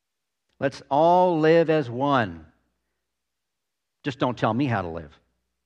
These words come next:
right? I want the world to be as one, just as long as I can do my own thing.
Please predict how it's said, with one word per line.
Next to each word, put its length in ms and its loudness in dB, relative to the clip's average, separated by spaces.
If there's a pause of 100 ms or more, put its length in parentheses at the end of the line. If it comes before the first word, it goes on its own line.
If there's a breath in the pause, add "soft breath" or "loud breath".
(300)
right? 200 -10 (1700)
I 120 -4
want 240 -2
the 60 -2
world 320 2
to 60 2
be 200 2
as 160 2
one, 280 2
just 140 -10
as 80 -8
long 220 -2
as 80 -4
I 100 -4
can 140 -8
do 140 -6
my 260 -6
own 180 -6
thing. 360 -10